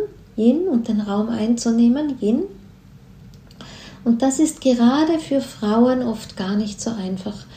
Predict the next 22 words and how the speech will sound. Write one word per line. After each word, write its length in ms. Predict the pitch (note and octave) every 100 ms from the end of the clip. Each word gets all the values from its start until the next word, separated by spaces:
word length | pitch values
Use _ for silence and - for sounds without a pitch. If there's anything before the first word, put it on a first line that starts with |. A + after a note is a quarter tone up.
| - - -
Ich 120 | -
erlebe 340 | B3 A#3 C4 D#4
es 100 | -
immer 320 | C4 D4 D4
wieder, 280 | C4 C#4 C#4+
dass 260 | C4 A#3+
es 200 | A#3+ -
für 100 | C4
Frauen 600 | A#3 - G#3 A#3 B3+ B3+
eher 460 | - A#3 A#3+ A#3+ A#3 - - - - - - - -
fremd 440 | G3+ A3+ D#4 E4+
ist, 440 | C#4+ D4 - - - - - - -
einen 100 | A3 G#3 G#3+
langen 460 | G#3 G3+ C4 D4+ D4
Zeitraum, 600 | - A#3 A#3 B3 - A#3
nicht 300 | A3+ A#3 -
nur 140 | G#3 G#3
ein 100 | G#3
schnelles 580 | - G#3 A3 C4+ C4
Statement 540 | - G#3 A#3 - A#3+ A#3
abzugeben, 720 | A3+ - - A#3 A3 A3+ A#3
sondern 460 | - A3 A3 G#3